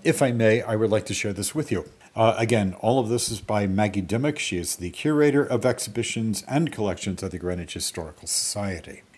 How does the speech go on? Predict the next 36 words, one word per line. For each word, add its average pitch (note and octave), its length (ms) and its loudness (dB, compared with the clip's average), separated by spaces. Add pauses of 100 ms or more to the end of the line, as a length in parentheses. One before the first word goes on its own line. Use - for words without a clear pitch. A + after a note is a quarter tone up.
In C3+ 220 2
eighteen F3 340 6
eighty-nine, B2 500 2
painter A#2+ 320 -2
John B2+ 280 2
Henry D3 260 0
Twachtman, E2 580 -6
having F#2 300 -2
recently A2+ 420 2
secured A2+ 760 0
a A#2 60 -4
teaching G3+ 420 2
position - 600 0 (460)
at A#2 320 0
New G#2 120 2
York's G#2 400 2 (100)
Art A#2+ 260 2
Students - 500 -4
League, C3+ 420 -2
visited F3 500 2
Greenwich B2 400 -2
in A2 100 -2
search D3 400 -2
of D3 120 0
a C#3+ 60 -2
home A2+ 460 2 (260)
for - 160 0
his B2 260 2
growing F2 460 -6
family. C#3+ 560 0 (600)
The A#2+ 120 6
artist G3 480 8 (200)
and D3+ 240 2
his C#3+ 220 2
seven-year-old D#3 880 2
son, A2 480 2